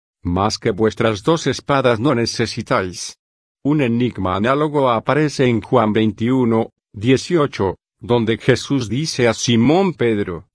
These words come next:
"Cuando eras más mozo, te ceñías e ibas donde querías, mas cuando ya fueres viejo extenderás tus manos y te ceñirá otro y te llevará donde no quieras". El escritor añade inmediatamente que Jesús dio a entender con eso,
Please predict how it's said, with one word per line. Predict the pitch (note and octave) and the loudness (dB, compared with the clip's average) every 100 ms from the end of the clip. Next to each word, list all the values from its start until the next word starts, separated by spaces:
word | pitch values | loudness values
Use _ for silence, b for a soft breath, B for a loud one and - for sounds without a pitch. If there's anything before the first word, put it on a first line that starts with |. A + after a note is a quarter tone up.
| _ | _
"Cuando | - A#2+ A2+ A2+ | -2 0 2 2
eras | C3+ B2+ G#2+ | 2 2 2
más | A#2 G#2+ | 0 0
mozo, | A#2+ C3 - F3+ - _ | 0 0 0 -6 -8 _
te | - A#2 | 0 2
ceñías | - A#2 C3+ C#3+ B2+ B2+ B2 | 2 0 2 2 0 0 0
e | |
ibas | A#2+ C3 C3 G2+ | 0 2 0 0
donde | G#2+ G#2+ G#2+ | 0 0 0
querías, | G#2+ A#2+ D3 G#2+ A#2 - _ - | -2 0 2 0 -2 -8 _ -6
mas | A#2 A#2 | -4 -4
cuando | - A#2+ A2 G#2+ | 0 2 2 0
ya | G#2 D3+ | 0 -2
fueres | - F3 A2 G2 | 0 0 0 0
viejo | G2+ D#3 D3 A2+ | -2 -2 0 -4
extenderás | G2 - C3 A2+ A2 A#2+ A2 | -4 0 2 2 2 0 -2
tus | B2 G#2+ | -2 0
manos | A2 A#2 A2+ G#2+ B2 | 2 2 2 -2 -4
y | |
te | - A#2 | -4 -4
ceñirá | - A2+ A#2+ A2+ B2 | -2 0 2 2 2
otro | C3 B2 A#2 A2 | 2 2 0 -2
y | |
te | G2 G#2+ | 0 2
llevará | F#2 F2 F#2 A2+ | 4 2 4 2
donde | A#2 A#2 A2+ | 2 2 0
no | C3 D3 | 0 -2
quieras". | - B2 E2+ E2+ - - _ _ _ _ - | 0 0 0 -8 -16 -18 _ _ _ _ 0
El | G#2+ | 2
escritor | G2+ - A2+ G#2+ A#2 | 0 0 -4 0 0
añade | A2 A2+ A#2 G#2+ | 0 0 0 2
inmediatamente | G#2 G#2+ G#2 C3 B2+ A2+ B2+ B2+ A#2+ | 2 0 0 -2 0 2 2 2 0
que | - A#2+ | 0 -2
Jesús | A#2 - C#3 A#2 | -2 -4 -4 -2
dio | A2 D#3 | 0 2
a | D#3+ | 2
entender | C#3+ C3+ A#2 C3 | 2 0 0 0
con | - B2+ | 2 2
eso, | C3 - - | 2 -2 -10